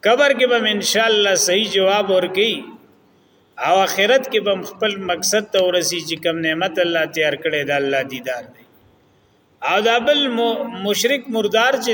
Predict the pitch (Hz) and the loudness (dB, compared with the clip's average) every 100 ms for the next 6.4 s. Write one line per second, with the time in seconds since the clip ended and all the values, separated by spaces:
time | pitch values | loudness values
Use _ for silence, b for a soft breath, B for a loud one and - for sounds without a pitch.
0 | 185 127 - - _ _ _ _ _ 147 | 0 -4 -8 -20 _ _ _ _ _ -12
1 | 175 240 269 302 269 247 226 220 202 214 | -4 0 2 2 0 -2 0 -2 0 0
2 | 226 196 208 185 185 214 220 208 196 202 | 0 0 -2 0 0 0 0 2 2 2
3 | 226 214 185 170 180 - 247 247 208 214 | 0 -2 -4 -2 -4 0 -2 0 -2 0
4 | 262 214 143 135 - - _ _ b b | 0 0 -2 -8 -18 -20 _ _ b b
5 | b - 170 190 285 - 247 226 208 208 | b -4 -4 0 -2 2 2 2 0 0
6 | 233 226 - 214 | 0 0 -2 -2